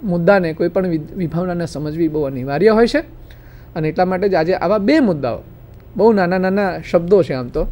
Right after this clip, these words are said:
બહુ નાની નાની વિભાવનાઓ છે, પણ એને ઊંડાણપૂર્વક જે એનો આખો અભ્યાસ છે એ અભ્યાસ તરફ આપણે આગળ વધવાના છીએ. એક આટલી પૂર્વ ભૂમિકા વિદ્યાર્થી મિત્રો આપની સમક્ષ મૂકું છું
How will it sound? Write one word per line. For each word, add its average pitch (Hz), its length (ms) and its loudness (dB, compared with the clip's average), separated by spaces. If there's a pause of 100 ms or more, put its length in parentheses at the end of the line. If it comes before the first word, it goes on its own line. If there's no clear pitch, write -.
બહુ 160 120 -2
નાની 165 260 -4
નાની 170 240 -4
વિભાવનાઓ 175 580 0
છે, - 100 -18 (760)
પણ 196 140 2
એને 240 460 4 (120)
ઊંડાણપૂર્વક 220 580 2 (440)
જે 185 160 2
એનો 202 160 0
આખો 180 240 -2
અભ્યાસ 156 480 0
છે 139 220 -4
એ 160 80 -6
અભ્યાસ 165 360 -2
તરફ 165 220 -2 (140)
આપણે 151 220 -4
આગળ 139 200 -2
વધવાના 147 380 -4
છીએ. 214 240 -2 (960)
એક 160 140 -8
આટલી 160 200 -2
પૂર્વ 160 260 0
ભૂમિકા 180 540 0 (340)
વિદ્યાર્થી 165 460 -2
મિત્રો 165 240 0
આપની 160 280 -2
સમક્ષ 151 360 -10
મૂકું 139 380 -6
છું 254 160 -2